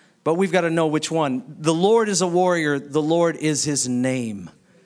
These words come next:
Why am I bringing this up? When we know who God is, like Caleb did,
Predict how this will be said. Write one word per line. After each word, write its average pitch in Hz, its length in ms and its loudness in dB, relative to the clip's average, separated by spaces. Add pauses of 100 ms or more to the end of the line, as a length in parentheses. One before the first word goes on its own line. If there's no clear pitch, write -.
(600)
Why 202 440 4
am 214 160 2
I 185 100 4
bringing 185 300 0
this 165 180 0
up? 156 180 0
When 185 200 0
we 262 160 2
know 269 280 4
who 226 140 0
God 175 320 0
is, 143 460 -4 (240)
like 190 280 0
Caleb 160 520 -2
did, 104 260 -8